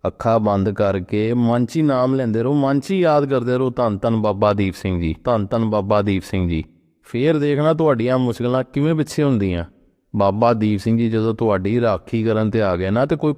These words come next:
ਕੁਛ ਵੀ ਨਹੀਂ ਵਿਗਾੜ ਸਕਦਾ। ਕੋਈ ਮਾੜਾ ਸਮਾਂ ਵੀ ਆਇਆ ਸਿਰ 'ਤੇ, ਉਹ ਆਪਣੇ ਆਪ ਹੀ ਪਿੱਛੇ ਹੋ ਜਾਣਾ ਕਿ "ਇਹਦੀ ਰਕਸ਼ਾ ਤਾਂ ਬਾਬਾ ਦੀਪ ਸਿੰਘ ਜੀ ਕਰਨ ਦੇ, ਮੈਂ ਕੁਛ ਨਹੀਂ ਵਿਗਾੜ ਸਕਦਾ ਇਹਦਾ।" ਬਾਬਾ ਦੀਪ ਸਿੰਘ ਨੂੰ ਯਾਦ ਕਰਦੇ ਰਹੋ, ਸੁੱਖਾਂ ਦੇ ਖਜ਼ਾਨੇ ਆਪੇ ਆਈ ਜਾਣੇ ਘਰ 'ਚ।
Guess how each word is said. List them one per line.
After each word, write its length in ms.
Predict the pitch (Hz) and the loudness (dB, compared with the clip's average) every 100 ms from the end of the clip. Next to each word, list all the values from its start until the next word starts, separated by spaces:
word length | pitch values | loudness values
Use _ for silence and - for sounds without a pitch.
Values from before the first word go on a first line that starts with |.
| - | -4
ਕੁਛ 280 | 135 - 170 | -4 -4 -2
ਵੀ 100 | 180 | 0
ਨਹੀਂ 120 | 180 | 0
ਵਿਗਾੜ 380 | 170 135 123 110 | 0 0 0 0
ਸਕਦਾ। 280 | 120 131 147 | -2 -2 0
ਕੋਈ 220 | 160 151 | 0 0
ਮਾੜਾ 380 | 135 123 143 156 | 2 2 2 0
ਸਮਾਂ 360 | 139 143 165 | -2 -2 0
ਵੀ 140 | 185 170 | 0 0
ਆਇਆ 240 | 127 127 | 0 -2
ਸਿਰ 220 | - 110 | -2 -6
'ਤੇ, 220 | - 107 - _ _ _ _ _ 131 | -4 -4 -4 _ _ _ _ _ -2
ਉਹ 60 | |
ਆਪਣੇ 300 | 131 160 165 | 0 0 0
ਆਪ 160 | 170 170 | 2 0
ਹੀ 60 | |
ਪਿੱਛੇ 300 | 160 143 - | -2 -4 -2
ਹੋ 120 | 170 139 | 0 0
ਜਾਣਾ 340 | 101 92 82 - _ _ _ _ _ _ _ - | 0 -2 -6 -12 _ _ _ _ _ _ _ -2
ਕਿ 100 | 117 | 0
"ਇਹਦੀ 220 | 117 123 | 4 2
ਰਕਸ਼ਾ 360 | 110 - 98 | 2 -2 -2
ਤਾਂ 140 | 104 117 | 0 0
ਬਾਬਾ 380 | 113 98 110 104 | 0 0 0 0
ਦੀਪ 200 | 101 92 | 0 -2
ਸਿੰਘ 220 | 107 101 | -2 0
ਜੀ 100 | 107 | 0
ਕਰਨ 340 | 101 98 95 | 0 0 0
ਦੇ, 120 | 113 | 0
ਮੈਂ 260 | 143 131 123 | 0 0 0
ਕੁਛ 200 | 123 127 | -2 0
ਨਹੀਂ 120 | 139 | 0
ਵਿਗਾੜ 280 | 131 117 95 | 2 0 0
ਸਕਦਾ 320 | 104 101 101 | -2 -2 0
ਇਹਦਾ।" 260 | 87 85 - _ _ _ _ 90 | 0 -2 -4 _ _ _ _ -2
ਬਾਬਾ 380 | 101 110 143 | 0 0 0
ਦੀਪ 220 | 143 127 113 | 0 -2 0
ਸਿੰਘ 120 | 135 | 0
ਨੂੰ 100 | 139 | 2
ਯਾਦ 400 | 113 107 113 123 | 2 2 0 0
ਕਰਦੇ 380 | 120 98 117 131 | -2 0 0 0
ਰਹੋ, 120 | 180 | -2
ਸੁੱਖਾਂ 400 | - 117 - 143 | -4 -6 -2 0
ਦੇ 80 | 147 | 0
ਖਜ਼ਾਨੇ 420 | 120 113 120 135 | -2 0 0 0
ਆਪੇ 300 | 117 151 156 | -2 -2 -2
ਆਈ 180 | 131 127 | 0 0
ਜਾਣੇ 220 | 131 123 | -2 0
ਘਰ 260 | 131 104 | 0 -2
'ਚ। 180 | 90 80 | -4 -10